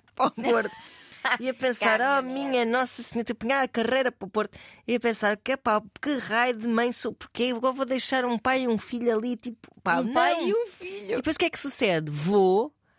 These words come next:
Speaker 1: adorei.
Speaker 2: Boa,
Speaker 1: Fui
Speaker 2: libertaste isso,
Speaker 1: super
Speaker 2: que bom.
Speaker 1: feliz,
Speaker 2: Sim, sim.
Speaker 1: curti para caraças, descansei, fiz tudo e mais alguma coisa, voltei, cheio de ganas de agarrar naqueles homens.
Speaker 2: Exato.
Speaker 1: Homens. <laughs> É um,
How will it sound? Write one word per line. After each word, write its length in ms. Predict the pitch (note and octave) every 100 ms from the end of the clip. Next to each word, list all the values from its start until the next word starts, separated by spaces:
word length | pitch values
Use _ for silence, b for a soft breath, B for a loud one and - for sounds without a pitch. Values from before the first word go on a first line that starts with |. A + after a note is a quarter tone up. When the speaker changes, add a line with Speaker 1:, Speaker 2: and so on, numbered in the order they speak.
| _ _ _ -
Speaker 1:
adorei. 800 | C4+ A#3 A3+ F#3 F#3 F#3 F#3 A3
Speaker 2:
Boa, 500 | F#3+ G3 F#3+ D#3+ D#3
Speaker 1:
Fui 80 | F#3
Speaker 2:
libertaste 440 | G#3 C4+ C4 C4 D#4
isso, 40 | C4+
Speaker 1:
super 60 | C4+
Speaker 2:
que 40 | A3+
bom. 120 | A#3
Speaker 1:
feliz, 440 | A3 A3 G#3 - -
Speaker 2:
Sim, 160 | B3+
sim. 140 | B3 G3
Speaker 1:
curti 380 | E4+ - C#4+ C#4+
para 180 | -
caraças, 560 | C4 A3 G3 G3+ - G#3
descansei, 720 | - - C4 A3+ - G#3+ A3+
fiz 240 | A3 B3 -
tudo 240 | - C#4+
e 20 |
mais 180 | C#4 B3
alguma 220 | B3 A3+
coisa, 500 | A3 A3+ A#3+ B3+ C#4 - b b
voltei, 800 | F#3+ A3 C#4 - A#3+ B3 B3+ C4+ _ b b
cheio 260 | - D#4+ D4
de 100 | G#3
ganas 440 | A#3 B3+ B3 A#3
de 80 | A3
agarrar 300 | A3 G#3+ A3+
naqueles 380 | A3 A3+ G#3+ F3+
homens. 580 | G#3+ A3 A3 G#3 G#3+ -
Speaker 2:
Exato. 440 | A#3+ A#3+ C4+ C4+
Speaker 1:
Homens. 240 | G#3+ B3 -
<laughs> 520 | C4 - - - - -
É 80 |
um, 80 | G3